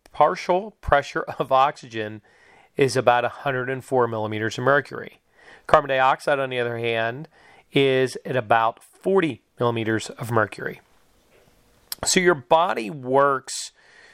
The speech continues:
to allow these pressures to work in unison. And when they work in unison, that means that the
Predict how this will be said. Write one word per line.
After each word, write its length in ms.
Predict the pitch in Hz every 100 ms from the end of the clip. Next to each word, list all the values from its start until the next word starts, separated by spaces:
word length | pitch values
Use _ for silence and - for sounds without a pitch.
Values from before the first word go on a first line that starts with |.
| _
to 160 | - 151
allow 360 | 139 135 139 143
these 240 | 151 139
pressures 540 | - 139 131 135 117
to 160 | - -
work 560 | 113 110 131 160 156 -
in 260 | 185 139 127
unison. 600 | 127 175 190 - - - - _ - - -
And 80 | 139
when 80 | 147
they 100 | 151
work 380 | 147 202 220
in 160 | 175 160
unison, 760 | 156 185 208 - 123 107 117 117 _ - - - -
that 320 | 127 147 170
means 440 | 156 139 135 127 -
that 420 | 127 120 117 - _ _ _
the 380 | - 127 120 123